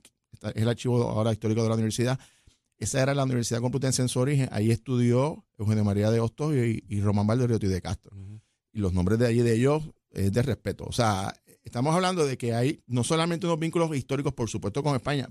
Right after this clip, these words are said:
Speaker 1: pero ahora también con Estados Unidos, que desde, desde esa perspectiva para el resto del mundo nos miran con, con mucho afecto. Así que esas son
Speaker 2: Mira, Jorge,
Speaker 1: oportunidades que hay que,
Speaker 2: hace,
Speaker 1: que hay que
Speaker 2: hace,
Speaker 1: aprovechar.
Speaker 2: hace unos meses yo estuve en un restaurante que queda en la calle del Parque en,
Speaker 1: Mm.
Speaker 2: en Santurce.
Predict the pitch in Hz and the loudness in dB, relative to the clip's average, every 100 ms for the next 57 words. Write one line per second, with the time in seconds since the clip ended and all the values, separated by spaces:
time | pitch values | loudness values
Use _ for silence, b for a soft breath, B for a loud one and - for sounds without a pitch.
0 | - 110 107 107 120 123 123 123 120 131 | -6 -2 0 0 0 0 0 0 0 0
1 | 127 135 135 120 - 110 107 101 104 101 | -2 0 0 0 0 0 0 0 2 2
2 | 98 120 127 127 120 135 117 113 104 95 | 0 -2 -4 -4 -2 -2 0 -2 -4 -2
3 | 110 - 143 143 131 143 139 107 104 - | -4 0 2 2 2 0 0 0 -2 -8
4 | _ _ _ _ _ 110 98 104 107 123 | _ _ _ _ _ 0 0 2 2 2
5 | 139 117 101 95 - 101 98 104 143 127 | 0 0 2 0 -2 0 2 2 2 0
6 | 101 95 90 98 95 120 107 120 127 127 | -2 -6 -8 -8 -2 -2 0 0 2 0
7 | 110 113 120 110 117 110 110 110 113 107 | 0 0 0 2 0 -2 -2 2 2 0
8 | - 101 110 107 104 - 131 170 170 160 | -2 -4 -2 0 -2 -4 -6 -6 -8 -6
9 | 170 - 123 117 120 117 - 139 135 127 | -6 -6 -6 -8 -8 -10 -10 -10 -8 -8
10 | 127 131 123 127 147 123 120 120 120 117 | -8 -8 -8 -8 -8 -8 -6 -6 -6 -8
11 | 127 123 120 107 123 117 - 113 104 110 | -6 -6 -8 -10 -12 -14 -12 -10 -10 -10
12 | 104 127 120 113 - 120 131 - 117 | -10 -12 -18 -18 -14 -12 -10 -12 -16